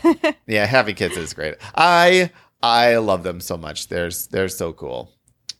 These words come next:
Speaker 2: Uh, th-, they go through phases. There's certain ages that they're cooler than others, but right now we're, we're at cool ages for both of them, so I'm in a good mood. Uh, anything else for twenty eighteen? You're, you have a one-year-old at this point.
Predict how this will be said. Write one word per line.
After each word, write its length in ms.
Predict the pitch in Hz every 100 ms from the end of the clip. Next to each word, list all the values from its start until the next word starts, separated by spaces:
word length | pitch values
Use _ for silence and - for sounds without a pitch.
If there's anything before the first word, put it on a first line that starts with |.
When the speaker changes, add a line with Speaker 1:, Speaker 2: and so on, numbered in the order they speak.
| _ _
Speaker 2:
Uh, 720 | 107 113 113 113 113 113 113 107
th-, 180 | 143 -
they 200 | 139 139
go 160 | 143
through 160 | 120 104
phases. 680 | 95 80 - - - - - -
There's 140 | 98
certain 280 | - 101 98
ages 380 | 80 95 95 87
that 100 | 90
they're 120 | 85
cooler 280 | 82 95 85
than 180 | 82 85
others, 300 | 120 147 160
but 140 | - 107
right 220 | 107 92
now 220 | 95 87
we're, 220 | 87 82 -
we're 160 | 101 87
at 100 | -
cool 240 | 98 82
ages 280 | 76 71 67
for 100 | -
both 220 | 73 69
of 100 | -
them, 140 | 69
so 240 | - - - - - _ -
I'm 160 | 92 87
in 60 |
a 60 | 78
good 180 | - 58
mood. 180 | 57 - - - - - - _ _ _ -
Uh, 140 | 151 120
anything 760 | 170 226 233 202 - 185 170 -
else 240 | 135 156
for 140 | - 131
twenty 380 | - 123 120
eighteen? 840 | 82 110 - - 110 101 87 78 - - _ _ _
You're, 440 | 101 104 110 120 123
you 200 | 117 127
have 220 | 131 123
a 180 | 113 104
one-year-old 880 | 98 117 123 117 101 95 92 90
at 180 | - -
this 160 | 82 -
point. 560 | - 76 90 - -